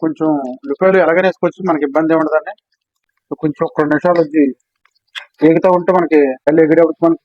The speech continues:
చాలా మటుకు లాగేస్తుంది ఇది ఉల్లిపాయ అంతా కూడా కనపడదు. ఒక రెండు నిమిషాలు, ఒక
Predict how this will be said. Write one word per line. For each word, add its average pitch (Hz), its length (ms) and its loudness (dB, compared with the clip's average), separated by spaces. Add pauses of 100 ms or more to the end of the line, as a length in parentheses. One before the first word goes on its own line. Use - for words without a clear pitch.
చాలా 147 180 2
మటుకు 147 160 -2
లాగేస్తుంది 147 340 0
ఇది 143 100 0
ఉల్లిపాయ 135 260 2
అంతా 135 180 -2
కూడా 151 120 -2 (540)
కనపడదు. 170 400 -6 (420)
ఒక - 140 -8
రెండు 147 140 0
నిమిషాలు, 160 260 0
ఒక 151 60 -2